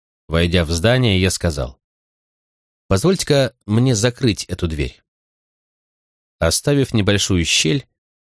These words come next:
я выглянул через неё на улицу. Того, кто за мной шёл, видно не было. Это начинало меня пугать. Я знал лишь одного такого мастера слежки, но тот умер, и у меня не было сомнений, что парень до сих пор мёртв.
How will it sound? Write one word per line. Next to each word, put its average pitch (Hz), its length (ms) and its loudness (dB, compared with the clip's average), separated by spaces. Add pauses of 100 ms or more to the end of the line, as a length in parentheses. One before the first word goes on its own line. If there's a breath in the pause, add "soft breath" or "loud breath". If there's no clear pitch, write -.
(160)
я 98 220 2
выглянул 127 520 0
через 101 260 0
неё 98 240 2
на 101 120 2
улицу. 73 500 -4 (560)
Того, 87 300 2
кто - 180 -2
за 95 120 2
мной 95 220 2
шёл, 147 320 0
видно 110 220 0
не 127 200 0
было. 67 320 -8 (540)
Это 98 260 -4
начинало 120 600 2
меня 92 260 2
пугать. 95 480 -2 (960)
Я 82 220 0
знал 131 320 0
лишь 127 280 -2
одного 113 420 0
такого 117 320 0
мастера 110 440 0
слежки, 113 600 -4 (360)
но 67 180 -8
тот - 300 -2
умер, 151 360 0 (640)
и 71 100 -6
у 78 80 0
меня 95 220 2
не 110 180 2
было 98 200 0
сомнений, 131 560 2
что 113 220 0
парень 120 480 -2
до 123 80 2
сих - 280 -2
пор 82 220 -2
мёртв. 85 440 -4